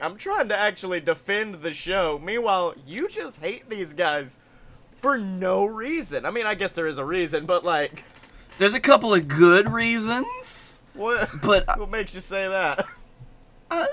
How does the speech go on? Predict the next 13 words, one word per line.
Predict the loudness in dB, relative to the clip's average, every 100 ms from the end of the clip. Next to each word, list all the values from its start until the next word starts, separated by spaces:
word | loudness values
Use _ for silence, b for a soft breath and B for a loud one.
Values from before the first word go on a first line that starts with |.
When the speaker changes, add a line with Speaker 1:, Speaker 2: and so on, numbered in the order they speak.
| 0 0
Speaker 2:
don't | -4 -6 -6 -4 -2 -2 -2 -4
know. | -6 -8 -10 -12 -14 b b b -6
Speaker 1:
But | -4 -4
yeah, | -4 -2 0 0
that's, | -2 -4 -10 -18 -20 -20 -20 -6
that | -4 -2
whole | 0 -2
pay-per-view | -2 -6 -6 -10 -10 -12
was | -10 -12
weird | -12 -12 -12 -14 -14
to | -14 -12
me. | -12 -10
Like, | -6 -4 -4 -8 -14 -20